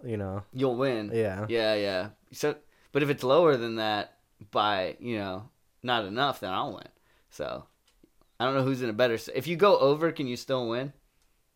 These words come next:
Speaker 1: If you go hi-, if it, if
Speaker 2: Yeah,
Speaker 1: you go
Speaker 2: yeah.
Speaker 1: higher?
Speaker 2: If you go higher, can you still win?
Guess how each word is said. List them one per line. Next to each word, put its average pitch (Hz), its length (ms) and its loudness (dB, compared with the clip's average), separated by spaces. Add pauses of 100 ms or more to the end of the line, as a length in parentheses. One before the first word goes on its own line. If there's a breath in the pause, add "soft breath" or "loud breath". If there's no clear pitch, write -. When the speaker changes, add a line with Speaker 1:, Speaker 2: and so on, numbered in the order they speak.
(920)
Speaker 1:
If 135 160 -6
you 123 120 -4
go 113 300 0
hi-, 104 280 -8
if 120 180 -4
it, 117 180 -6 (260)
if 123 120 -8
Speaker 2:
Yeah, 143 160 8
Speaker 1:
you 120 80 2
go - 60 4
Speaker 2:
yeah. 98 140 2
Speaker 1:
higher? 107 300 -2
Speaker 2:
If 120 120 -6
you 123 80 -4
go 120 120 0
higher, 110 340 2
can 117 180 -6
you 107 100 -6
still 104 260 -6
win? 101 220 -8